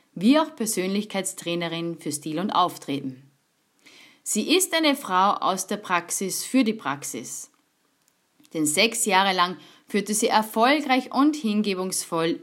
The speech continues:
ihr eigenes Modegeschäft in der Linzer Altstadt. Und genau diesen Erfahrungsschatz bringt Katrin auch in ihren Trainings mit ein. Besonders faszinierend und wertvoll ist für Katrin, dass sie ebenso viel von den Teilnehmern lernt wie umgekehrt.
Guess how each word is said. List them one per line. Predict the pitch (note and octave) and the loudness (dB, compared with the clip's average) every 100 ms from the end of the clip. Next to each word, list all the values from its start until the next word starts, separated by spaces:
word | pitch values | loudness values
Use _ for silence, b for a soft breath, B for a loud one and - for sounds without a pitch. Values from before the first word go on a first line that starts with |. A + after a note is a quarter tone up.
| - | -6
ihr | F#3+ G#3 G#3 - | 0 2 2 0
eigenes | C#3+ D3+ D#3 D#3+ D#3+ - | -2 -2 -2 -4 -4 -4
Modegeschäft | F3 F3 F#3+ F#3+ F3+ F3+ E3+ E3+ - - | -2 -2 -2 -4 -4 -2 -2 -4 -12 -6
in | F#3+ | -2
der | G#3+ A3+ | 0 0
Linzer | F3+ F3+ - - | -2 -4 -2 0
Altstadt. | E3 C#3 - C3 - - _ _ _ b b b b b - | 0 -2 -8 -10 -14 -20 _ _ _ b b b b b -8
Und | G#3 | -2
genau | G#3+ G#3 G3 | 2 2 2
diesen | A3 C#4+ G#4 F4 | 2 2 2 0
Erfahrungsschatz | C4 C4 A#3 B3 A3+ F#3 - C#3 C#3 - - | -2 2 4 4 0 -4 -4 -4 -4 -10 -14
bringt | - F3+ A#3+ C4 | -6 2 4 4
Katrin | - E3+ E3+ - F#3 | 0 -2 -2 -6 -4
auch | - D#3 E3 - | 0 0 -2 -6
in | E3+ | -4
ihren | E3+ E3+ | -4 -4
Trainings | - D3 D#3 D#3 | -2 -2 0 -4
mit | F#3+ F#3+ | -6 -4
ein. | - C3 B2+ - _ _ _ _ _ _ _ b b b b | -4 -4 -8 -12 _ _ _ _ _ _ _ b b b b
Besonders | E3 D#3 B3 D#4+ D#4 D4 | -4 2 4 6 2 0
faszinierend | A3 G#3+ A3 G#3+ B3 D4+ G3 E3 | 0 0 2 4 4 2 0 -6
und | E3 D3 | -8 0
wertvoll | E3 E3+ F3 - F#3+ F3 | 2 2 0 -6 -4 -2
ist | G#3+ G#3+ - | -4 -2 -4
für | G#3+ | -2
Katrin, | F3+ E3+ - F3 F3 D3 B B | -2 -2 -4 -6 -6 -10 B B
dass | F#3+ F#3 | -6 -4
sie | A#3 - | -4 0
ebenso | B3+ D#4+ E4+ D4 A3+ | 2 2 0 -2 -4
viel | - C4+ C#4+ | 2 2 2
von | C#4+ | -2
den | F#3 F3 | -6 -6
Teilnehmern | - E3+ F#3+ G3 F#3+ E3+ | -2 0 2 0 -2 -2
lernt | D3+ D3 D#3+ E3+ B3+ | 0 2 0 -2 -6
wie | C4 | -2
umgekehrt. | A3+ G3 E3+ - C3 - | 0 0 -4 -8 -12 -12